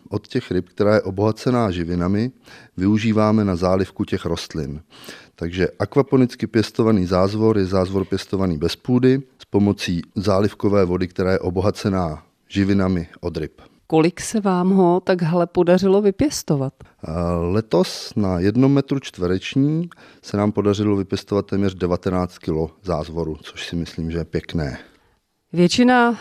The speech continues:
Speaker 2: z nás ale nemá příležitost pěstovat akvaponicky,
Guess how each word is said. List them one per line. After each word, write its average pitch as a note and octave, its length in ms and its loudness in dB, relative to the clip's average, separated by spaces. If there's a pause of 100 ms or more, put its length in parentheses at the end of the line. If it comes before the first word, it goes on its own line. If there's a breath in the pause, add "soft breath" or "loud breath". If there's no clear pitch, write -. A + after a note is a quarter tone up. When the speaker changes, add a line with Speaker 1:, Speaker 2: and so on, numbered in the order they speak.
Speaker 2:
z F3 140 -2
nás F#3+ 320 0
ale A3+ 180 4
nemá F3+ 340 2
příležitost F3 720 0
pěstovat F3+ 640 0
akvaponicky, F3 1300 0